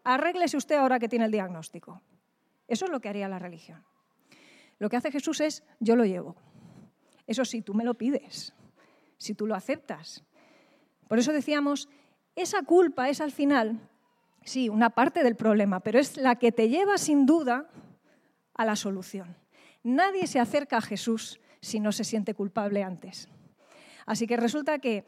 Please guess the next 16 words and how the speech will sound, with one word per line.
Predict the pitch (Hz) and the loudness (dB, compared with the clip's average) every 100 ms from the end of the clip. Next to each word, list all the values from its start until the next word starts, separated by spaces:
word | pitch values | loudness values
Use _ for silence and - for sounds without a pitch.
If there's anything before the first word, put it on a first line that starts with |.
| _ _ _ _ _ | _ _ _ _ _
el | _ 233 | _ -4
gran | 220 254 392 | -2 0 0
dilema, | 392 359 370 262 320 - - - - - | -2 -4 2 2 0 -6 -20 -20 -20 -18
que | - | -10
es, | 208 - | -10 -10
"Jo, | - 240 214 | 0 2 2
tenemos | - 196 233 | -4 -2 0
que | 233 | 0
hablar | 226 240 | 0 0
de | 247 | 0
la | 254 | -4
culpa", | 262 233 269 | -6 -6 -8
resulta | 233 233 - 294 254 247 277 _ _ _ _ _ _ _ _ _ _ - _ _ _ | -2 -2 2 0 0 -2 -4 _ _ _ _ _ _ _ _ _ _ -20 _ _ _
la | 214 220 220 | -2 0 0
gran | 262 311 269 | 0 0 0
puerta | 269 294 277 - 190 196 | 2 2 2 -6 -14 -16